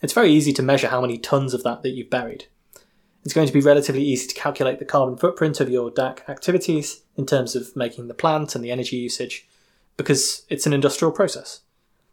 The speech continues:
And then you can just subtract that off your efficacy. So the accountancy, in terms of actually making sure that you genuinely have drawn down C O two in the amount that you say,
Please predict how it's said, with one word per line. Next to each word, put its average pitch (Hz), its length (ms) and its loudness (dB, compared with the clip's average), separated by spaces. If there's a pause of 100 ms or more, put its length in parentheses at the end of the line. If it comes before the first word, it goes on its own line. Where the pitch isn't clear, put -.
(280)
And 147 360 0
then 156 200 4
you 156 80 4
can 147 100 0
just - 140 -2
subtract - 320 -4
that 135 140 -4
off 131 180 -6
your 135 80 2
efficacy. - 500 -6 (880)
So - 160 2
the 175 160 8
accountancy, 165 840 0
in 151 60 0
terms 147 280 2
of - 160 -10
actually 147 320 -2
making 131 240 0
sure 135 220 2
that 135 80 -6
you 139 120 -4
genuinely 131 480 0
have - 520 -4 (100)
drawn 123 280 0
down 117 240 -4
C 120 220 -2
O 113 60 -2
two 117 320 -10 (120)
in 143 100 -2
the 123 100 -2
amount 123 240 -6
that 131 120 -10
you 127 100 -8
say, 117 340 -4